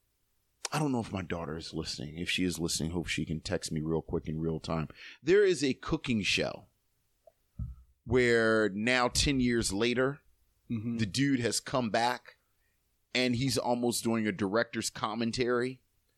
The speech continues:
Speaker 1: to the old episodes.
Speaker 2: Really? Ooh, what? Ooh, I wanna see. What show is that?
Speaker 1: It is, um, oh, what is
Speaker 2: Is
Speaker 1: the
Speaker 2: it on Bravo or something?
Speaker 1: I, I don't know. Camille D V Rs it, so sometimes we'll, we watch it.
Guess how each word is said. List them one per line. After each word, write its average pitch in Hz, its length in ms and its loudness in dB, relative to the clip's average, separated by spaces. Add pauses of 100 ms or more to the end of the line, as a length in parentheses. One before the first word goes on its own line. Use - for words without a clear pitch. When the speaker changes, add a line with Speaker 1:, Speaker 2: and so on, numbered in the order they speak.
(220)
Speaker 1:
to 143 200 2
the 117 160 0
old 113 240 4
episodes. 123 840 0 (320)
Speaker 2:
Really? 196 460 4
Ooh, 214 440 2
what? 247 220 -2
Ooh, 262 220 4
I 175 80 2
wanna 208 200 2
see. - 160 2
What 233 160 0
show 233 220 2
is 170 80 0
that? 202 260 0 (140)
Speaker 1:
It 151 260 4
is, 139 360 2 (140)
um, 120 640 2 (100)
oh, 135 240 4
what 147 220 2
is 131 180 0
Speaker 2:
Is 160 120 4
Speaker 1:
the 170 60 2
Speaker 2:
it - 20 2
on 127 160 0
Bravo 185 420 2
or 196 100 2
something? 190 440 0 (100)
Speaker 1:
I, - 220 0
I 180 140 2
don't 113 260 0
know. 85 160 0
Camille 143 480 0 (640)
D 104 160 2
V 90 180 2
Rs 82 260 0
it, - 140 -4 (120)
so 92 260 0
sometimes 92 680 -4
we'll, 90 220 -2
we 95 160 0
watch 82 380 -2
it. 64 160 -4